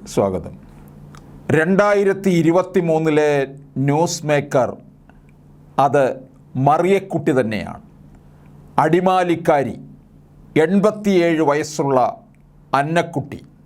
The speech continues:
സംസ്ഥാന സർക്കാർ ക്ഷേമ പെൻഷൻ നൽകാതിരുന്ന സമയത്ത് പ്രതികരിക്കാനുള്ള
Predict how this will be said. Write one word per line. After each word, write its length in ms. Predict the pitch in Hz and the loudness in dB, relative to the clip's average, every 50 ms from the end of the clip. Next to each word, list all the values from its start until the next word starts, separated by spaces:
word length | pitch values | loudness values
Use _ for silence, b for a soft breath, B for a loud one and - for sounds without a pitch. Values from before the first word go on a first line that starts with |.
| b b b b b b b b b b b b b b | b b b b b b b b b b b b b b
സംസ്ഥാന 560 | - - 170 180 196 196 - 214 202 208 208 | -2 0 0 0 0 0 0 0 2 2 0
സർക്കാർ 500 | 190 202 190 175 - - - 190 185 180 | 0 0 -2 -2 0 0 2 2 2 2
ക്ഷേമ 560 | 175 - - - - - 170 175 190 202 208 208 | 0 -4 -10 -14 -4 0 2 2 2 2 2 0
പെൻഷൻ 760 | 208 202 196 190 190 175 - - 185 170 170 165 165 175 - - - - _ _ _ _ - - | 0 0 -2 -2 -2 -2 -2 -4 -4 -2 -4 -6 -8 -10 -14 -20 -20 -20 _ _ _ _ -8 -6
നൽകാതിരുന്ന 840 | 147 147 160 165 180 180 170 185 185 180 175 170 165 160 156 160 156 | -2 0 2 2 2 2 2 2 2 2 2 0 -4 -4 -4 -4 -4
സമയത്ത് 640 | 147 - 151 151 156 156 151 151 - 160 165 202 - - b b b b b b b b b b b _ _ _ - - - | -4 -4 -4 -2 -2 -2 -2 -2 0 -2 -2 -2 -4 -8 b b b b b b b b b b b _ _ _ -6 -2 0
പ്രതികരിക്കാനുള്ള 1080 | 202 214 208 247 240 233 226 214 214 - 147 - 190 180 180 175 175 165 160 160 | 0 2 2 2 2 2 0 0 -2 -4 -2 0 2 2 2 2 0 0 0 0